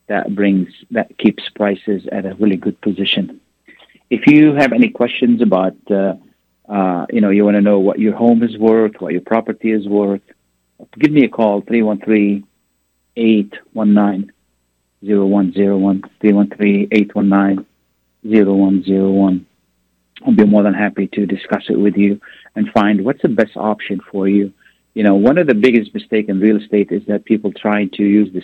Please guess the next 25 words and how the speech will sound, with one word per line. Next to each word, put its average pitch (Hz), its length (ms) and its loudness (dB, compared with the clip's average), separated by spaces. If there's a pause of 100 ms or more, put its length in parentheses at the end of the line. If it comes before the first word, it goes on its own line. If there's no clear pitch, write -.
same 101 240 0
stick - 400 -14
to 104 80 -4
measure 104 360 -2
everything. 101 400 -4 (440)
It 113 120 -2
doesn't 104 200 2
work 107 200 2
out 95 160 -4
that 98 180 -8
way. 101 260 -2
Each - 640 2 (320)
property 110 560 -2
is 98 160 -2
different. 120 460 -2
Each - 420 -6
location 113 560 0
is 104 160 0
different. 110 400 -4 (340)
Each 113 320 -2
person 117 400 0
has 107 400 -2 (440)
their 107 300 -2 (140)
own 113 300 0
unique 110 440 2